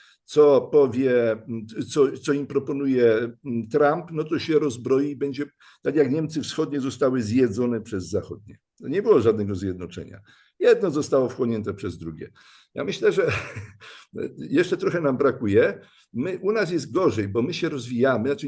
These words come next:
gorzej pod tym względem, że my się rozwijamy, natomiast, e, my się nie rozwijamy szybciej jak konkurencja. Mówię tutaj o tym P-, nominalnym P K B per capita. My stoimy w miejscu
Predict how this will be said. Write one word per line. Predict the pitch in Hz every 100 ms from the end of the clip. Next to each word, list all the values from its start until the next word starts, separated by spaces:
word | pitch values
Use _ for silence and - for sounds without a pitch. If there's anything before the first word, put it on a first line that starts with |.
| 151
gorzej | 131 190 196
pod | - 175
tym | 160
względem, | 147 180 185
że | 147 143 135 -
my | 135 -
się | 190
rozwijamy, | 156 123 135 127 98 120 370 - _ _ _ _ - _ _ -
natomiast, | 131 147 185 180 175 156 - - _ -
e, | 131 127 -
my | -
się | - 170
nie | 180 214
rozwijamy | 185 143 160 175 160
szybciej | 180 - 151
jak | 147
konkurencja. | 156 135 131 131 101 98 - - -
Mówię | 127 135
tutaj | - 151
o | 139
tym | 120 131 123 123
P-, | 151 -
nominalnym | 156 139 135 139 120 110
P | 113
K | 113
B | 101
per | 104 92
capita. | 92 - - - - _ - _ 120
My | 123
stoimy | - 143 175 147
w | 143
miejscu | 180 180 135 - - 120 175